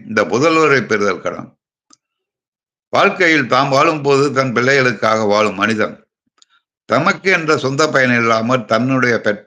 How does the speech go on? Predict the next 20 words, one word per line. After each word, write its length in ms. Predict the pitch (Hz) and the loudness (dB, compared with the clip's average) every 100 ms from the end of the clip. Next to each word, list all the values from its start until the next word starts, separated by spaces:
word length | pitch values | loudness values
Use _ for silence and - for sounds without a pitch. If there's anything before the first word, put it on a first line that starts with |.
| _ | _
பிள்ளைகள் 380 | - 135 135 123 | -4 -2 0 0
வாழ 220 | 104 120 131 | 0 2 0
வேண்டும் 300 | 117 107 107 | -2 -6 -4
நினைத்து 300 | 104 87 87 | -4 -6 -6
வாழ்வோம். 420 | 90 98 85 78 - _ - _ _ _ _ | -2 -2 -4 -10 -16 _ -20 _ _ _ _
அவனை 220 | 104 123 107 | -2 0 0
வாழ்க்கையில் 540 | 104 135 143 139 120 | 0 0 0 0 0
ஒரு 200 | 95 120 143 | 0 0 0
நாளாவது, 520 | 139 139 127 123 117 | 2 2 2 0 0
வருடத்துக்கு 580 | 104 110 131 127 117 120 101 | 0 0 -2 -4 -8 -6 -4
ஒரு 180 | 95 | -2
நாளாவது 500 | 120 127 127 123 120 104 | 0 0 2 0 -2 -6
நினைத்து 380 | 98 117 123 104 | -4 -4 -4 -6
பார்க்க 360 | 90 90 90 | -4 -4 -6
வேண்டும். 460 | 87 90 87 95 82 _ _ - _ _ _ _ - | -8 -10 -12 -12 -14 _ _ -20 _ _ _ _ -6
அப்படி 360 | 104 - 127 104 | -4 -2 0 0
நினைத்து 380 | 110 147 147 131 | 0 -2 -4 -2
பார்க்காதவன் 640 | 117 101 104 92 98 101 | -2 0 0 0 -2 -2
மனிதன் 360 | 95 110 104 95 | -2 -2 -2 -6
அல்ல. 200 | 85 | -6